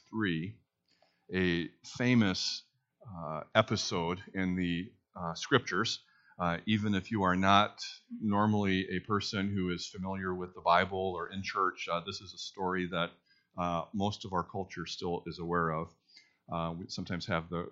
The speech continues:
um, the, the phrase or the image of sort of a burning bush moment, and, uh, this is the burning bush. So Exodus chapter three, one day, uh, Moses was tending the flock of his father-in-law, Jethro, the priest of Midian.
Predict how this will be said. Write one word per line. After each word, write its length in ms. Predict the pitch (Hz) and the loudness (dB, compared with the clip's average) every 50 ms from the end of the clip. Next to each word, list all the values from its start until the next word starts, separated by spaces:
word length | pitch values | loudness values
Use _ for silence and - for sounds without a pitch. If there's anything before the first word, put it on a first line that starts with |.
| - - | -10 -10
um, 340 | 92 85 80 76 78 80 - _ _ | -10 -8 -8 -8 -10 -10 -14 _ _
the, 240 | - - - 90 90 | -16 -16 -10 -8 -8
the 60 | 82 | -8
phrase 480 | 80 - - 98 90 87 87 87 90 95 | -8 -6 -2 0 2 2 2 2 0 -4
or 20 | |
the 180 | 80 80 - 85 | -10 -10 -8 -6
image 260 | 87 87 82 78 87 | -4 -4 -6 -6 -10
of 120 | 85 - | -14 -14
sort 160 | - 98 87 87 | -12 -12 -10 -8
of 40 | |
a 40 | 87 | -8
burning 460 | 78 76 92 87 92 92 90 87 85 | -4 -2 0 0 0 0 0 -2 -4
bush 320 | 78 92 87 82 - - 92 | -4 -4 -4 -4 -4 -6 -6
moment, 480 | 90 90 90 85 78 73 65 - - - - 80 80 | -6 -4 -4 -4 -4 -6 -10 -14 -16 -18 -16 -16 -16
and, 180 | 78 76 80 | -14 -12 -12
uh, 80 | 80 76 80 | -12 -8 -6
this 180 | 98 98 - 98 | -6 -6 -4 -6
is 240 | 95 87 80 82 - - | -8 -8 -8 -12 -8 -4
the 160 | 95 95 92 | -2 -2 0
burning 340 | 85 87 87 87 87 87 85 | 0 0 -2 -2 0 -2 -2
bush. 360 | 80 90 80 - - - - - _ _ - - - _ _ _ _ _ _ | -4 -4 -4 -4 -6 -10 -10 -14 _ _ -20 -20 -20 _ _ _ _ _ _
So 140 | - 113 104 | -2 4 6
Exodus 400 | 110 113 - - 120 104 95 - | 8 8 6 4 2 0 0 2
chapter 360 | - 110 98 - - 98 90 | 4 4 4 4 2 -2 -6
three, 240 | - - 123 104 92 | -4 0 2 4 4
one 300 | 87 107 117 123 120 101 | 6 6 6 8 8 8
day, 400 | 107 101 98 95 90 107 123 - - _ _ _ _ _ _ _ _ _ _ _ - | 8 8 8 8 8 6 4 2 -2 _ _ _ _ _ _ _ _ _ _ _ 2
uh, 200 | 92 92 92 - | 6 6 6 8
Moses 760 | 98 101 110 117 123 120 110 95 95 95 107 110 107 - - | 8 10 10 12 12 10 10 6 4 2 2 2 2 -2 -2
was 460 | 95 95 90 90 87 87 - - - - - - | 0 2 2 2 2 0 -4 -6 -8 -8 -8 -2
tending 420 | - 131 123 127 120 123 117 110 | 2 4 6 6 6 6 6 4
the 80 | 101 92 | 4 2
flock 480 | - - - 120 113 110 107 113 110 117 | -2 -2 4 8 10 12 12 10 10 4
of 100 | 101 - | -2 -2
his 220 | 104 92 - - | -2 -4 -4 2
father-in-law, 720 | - 120 117 117 113 107 98 92 90 87 82 85 82 82 | 6 8 8 8 8 6 4 2 2 0 0 0 -2 -2
Jethro, 760 | 82 - 110 107 110 107 104 90 82 78 76 76 76 90 101 - _ _ | -2 0 0 0 0 0 -4 -12 -12 -10 -10 -10 -10 -12 -14 -18 _ _
the 80 | 90 82 - _ _ | -18 -18 -18 _ _
priest 520 | - - 139 120 92 85 - - - - | -4 0 2 2 4 2 0 -4 -4 -4
of 240 | 90 82 80 82 - - 98 | -4 -4 -4 -6 -8 -4 0
Midian. 440 | 101 101 92 90 80 76 73 76 | 0 2 2 0 -2 -4 -6 -10